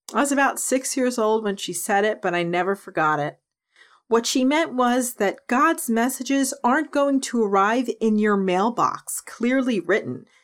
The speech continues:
"Dear Ellie, the reason you saw that terrorist bomb at six years old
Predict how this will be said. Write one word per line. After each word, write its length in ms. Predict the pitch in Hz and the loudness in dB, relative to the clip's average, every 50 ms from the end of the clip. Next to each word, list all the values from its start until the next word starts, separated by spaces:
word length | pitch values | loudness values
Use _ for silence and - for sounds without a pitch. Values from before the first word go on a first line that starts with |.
| _ _ _ - | _ _ _ 4
"Dear 300 | 349 427 508 508 508 - - | 4 6 6 4 2 2 2
Ellie, 360 | 185 185 190 180 - - - - | 4 4 4 2 0 -2 -2 0
the 100 | 202 214 | 2 4
reason 360 | 254 392 508 508 415 330 240 | 4 4 4 4 2 2 2
you 140 | 220 254 262 | 2 2 0
saw 260 | - - 240 220 220 | 0 0 0 2 2
that 240 | 208 202 185 170 - | 2 2 0 0 -2
terrorist 540 | - - 254 349 359 240 185 170 170 - | -6 -4 0 2 2 2 2 2 0 -2
bomb 260 | - 180 180 180 185 180 | 0 0 2 2 2 0
at 100 | 175 - | -2 -2
six 300 | - 254 269 - - 240 | -2 -2 -2 -2 -2 0
years 240 | 220 196 175 175 | 0 2 2 2
old 400 | 185 208 247 202 160 254 233 247 | 2 2 2 4 2 2 0 -2